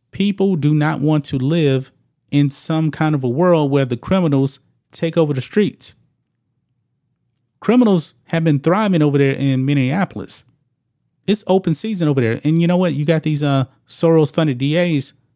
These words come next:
that won't prosecute crime. Folks, you keep voting for Democrats, you keep voting for people like Ilhan Omar.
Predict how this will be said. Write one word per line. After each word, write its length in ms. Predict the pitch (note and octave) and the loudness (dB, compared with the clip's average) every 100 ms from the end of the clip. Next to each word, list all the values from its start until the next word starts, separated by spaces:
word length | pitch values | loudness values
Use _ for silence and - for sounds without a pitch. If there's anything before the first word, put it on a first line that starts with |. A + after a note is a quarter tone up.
| _ | _
that 160 | - C3 | -4 0
won't 240 | D3 D3+ | 0 -2
prosecute 460 | - D3+ C#3+ - C#3 | -2 -4 -4 -4 -4
crime. 340 | - F3 - - _ _ _ _ _ _ _ _ _ _ _ _ _ _ _ _ _ _ | -2 -4 -6 -14 _ _ _ _ _ _ _ _ _ _ _ _ _ _ _ _ _ _
Folks, 340 | E2+ - - - _ | -2 -2 -6 -16 _
you 100 | C#3 | -4
keep 280 | C#3+ A3 D3+ | 0 -2 0
voting 200 | F#3+ E3 | -2 -2
for 60 | |
Democrats, 640 | C#3 F3 D3+ - C#3 C3+ E3+ | -2 -2 -2 -2 -2 -2 -8
you 60 | |
keep 260 | D3+ G3 C3+ | -4 -6 0
voting 320 | D3+ E3 D#3 | 0 2 0
for 260 | D#3 C#3+ C3 | 0 0 0
people 260 | - E3+ | -2 -2
like 160 | D3 C#3 | -2 0
Ilhan 400 | D#3 D3+ D3+ C#3+ | 2 4 4 2
Omar. 460 | D3+ C3+ G#2+ G#2 | 0 0 0 -4